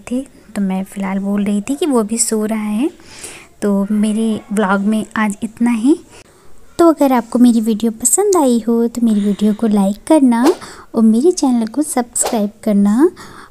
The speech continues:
और भगवान करे आपके परिवार, आपकी family, आपके parents सब सही सलामत रहें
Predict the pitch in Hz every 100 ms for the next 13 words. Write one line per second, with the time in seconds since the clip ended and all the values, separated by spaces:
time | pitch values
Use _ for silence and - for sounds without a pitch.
0 | _ 214 196 196 190 196 185 196 220 233
1 | 277 269 247 240 214 - 233 226 208 202
2 | 202 202 202 - 226 202 208 190 190 202
3 | 202 220 208 202 196 208 - 349 359 247
4 | 233 208 226 190 202 202 196 185